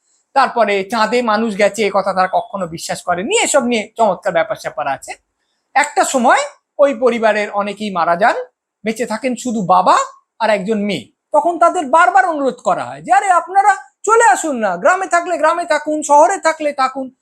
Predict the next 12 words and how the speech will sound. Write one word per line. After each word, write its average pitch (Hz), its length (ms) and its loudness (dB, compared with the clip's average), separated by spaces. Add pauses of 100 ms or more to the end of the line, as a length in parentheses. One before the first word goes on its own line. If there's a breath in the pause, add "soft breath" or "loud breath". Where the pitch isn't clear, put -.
(140)
অত 381 180 4 (180)
কষ্ট 381 260 -2
করে 415 180 -4
একটা 392 180 -8
জঙ্গলের 359 480 0
মধ্যে 359 240 -4
কেউ 381 160 -6 (100)
থাকে, 370 300 0 (360)
এই 427 220 0
কোথাও 359 500 2
কেউ 349 320 -4
নেই, 339 440 -6